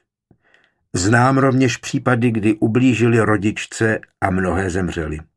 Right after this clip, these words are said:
„Jaké jsou to prostředky?“ „Nezlobte se, má královno, ale to vám neprozradím. Jako osobní lékař odpovídám za vaše zdraví.“ „A co korunovace?“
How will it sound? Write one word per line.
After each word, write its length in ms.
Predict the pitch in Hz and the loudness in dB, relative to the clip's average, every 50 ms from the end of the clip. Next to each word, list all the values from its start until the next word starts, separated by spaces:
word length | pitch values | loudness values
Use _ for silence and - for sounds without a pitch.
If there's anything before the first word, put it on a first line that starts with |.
| _ _ _ _ _ _ _ _ _ _ _ _ _ _ _ _ _ _ _ _ _ _ _ _ - | _ _ _ _ _ _ _ _ _ _ _ _ _ _ _ _ _ _ _ _ _ _ _ _ 0
„Jaké 300 | 113 139 151 - 147 120 | 2 2 4 4 2 2
jsou 180 | - - 98 92 | 2 0 -2 -2
to 120 | - 104 | -4 -4
prostředky?“ 680 | 87 - 101 92 - - - 95 87 - - - 104 98 98 _ _ _ _ _ _ _ _ _ _ _ _ _ _ _ _ _ _ _ _ _ - | -4 -4 -6 -6 -8 -8 -8 -8 -8 -6 -6 -6 -6 -6 -6 _ _ _ _ _ _ _ _ _ _ _ _ _ _ _ _ _ _ _ _ _ -4
„Nezlobte 380 | 98 101 95 104 110 - - 87 | -4 -2 -2 -2 -4 -6 -6 -8
se, 140 | - - 85 | -6 -6 -6
má 180 | 78 80 85 | -6 -6 -6
královno, 600 | 85 - 98 92 92 92 90 85 87 90 90 87 - - - - - - - - - - - - | -6 -6 -4 -4 -2 -2 -4 -4 -4 -6 -6 -8 -10 -16 -18 -18 -18 -18 -20 -20 -20 -20 -10 -4
ale 200 | - 107 110 110 | -2 0 0 0
to 200 | - - 120 110 | 0 0 0 2
vám 240 | 98 107 104 104 104 | 2 2 0 0 0
neprozradím. 880 | 101 98 95 - 101 90 80 85 87 87 78 85 85 85 85 85 85 80 - _ _ _ _ _ _ _ _ - - - - - - _ | -2 -2 -2 -2 -4 -2 -2 -2 -2 -2 -2 -2 -2 0 0 -2 -4 -6 -10 _ _ _ _ _ _ _ _ -20 -20 -20 -20 -20 -8 _
Jako 240 | - 110 113 - 127 | -2 0 0 0 0
osobní 500 | - - 117 - - 139 110 113 113 110 | 0 0 0 2 2 0 2 2 2 2
lékař 720 | 107 113 120 117 117 - 113 104 - - - - - - _ _ _ _ _ | 2 2 2 0 0 0 -2 -2 -2 -6 -10 -14 -16 -18 _ _ _ _ _
odpovídám 880 | - 123 117 - - - 117 101 95 98 90 85 90 87 82 85 82 80 | -4 -4 -4 -6 -4 -2 -2 0 0 -2 -2 -2 -2 -2 -2 -2 -2 -4
za 120 | 80 85 | -4 -4
vaše 280 | 80 76 73 - 80 73 | -4 -4 -6 -6 -6 -8
zdraví.“ 520 | 73 71 - 87 85 73 80 80 85 82 80 _ _ _ _ _ _ _ _ _ _ _ _ _ _ _ _ - | -6 -6 -6 -4 -4 -4 -6 -6 -8 -8 -10 _ _ _ _ _ _ _ _ _ _ _ _ _ _ _ _ -4
„A 60 | - 123 | -4 -2
co 180 | - - 147 | 0 0 0
korunovace?“ 960 | 120 - 151 156 160 160 156 135 120 101 87 82 76 - - - 73 71 - | 2 2 4 4 6 6 4 4 2 0 -2 -4 -4 -6 -12 -12 -12 -14 -14